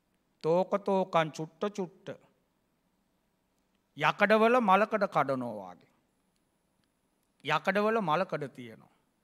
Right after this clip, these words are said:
බලන්න මෙච්චර කෝටි ලක්ෂ ගාණක් වටින යකඩවල මලකඩ තියෙනවා. යකඩ ගෙනල්ලා එකපාරට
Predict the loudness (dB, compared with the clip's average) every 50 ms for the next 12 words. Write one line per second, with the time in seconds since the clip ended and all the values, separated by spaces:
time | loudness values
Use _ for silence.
0 | _ _ -6 -4 -2 -2 -2 -2 -4 -6 -8 -10 -10 -6 -6 -6 -6 -6 -8 -10
1 | -10 -10 -10 -12 -10 -8 -6 -6 -6 -8 -8 -6 -4 -2 -2 -2 -2 -4 -6 -6
2 | -8 -8 -8 -8 -10 -8 -6 -6 -6 -8 -8 -8 -6 -6 -6 -6 -6 -6 -6 -6
3 | -6 -8 -10 -12 -16 -18 -18 -18 -20 _ _ _ _ _ _ _ _ _ _ _
4 | _ _ _ _ _ _ _ _ _ _ _ _ _ _ _ _ _ _ _ _
5 | _ _ _ _ 0 6 8 8 8 8 6 6 6 6 4 4 4 6 4 4
6 | 4 2 0 0 -2 -4 -4 -4 -4 0 2 6 8 8 8 8 8 6 4 0
7 | 0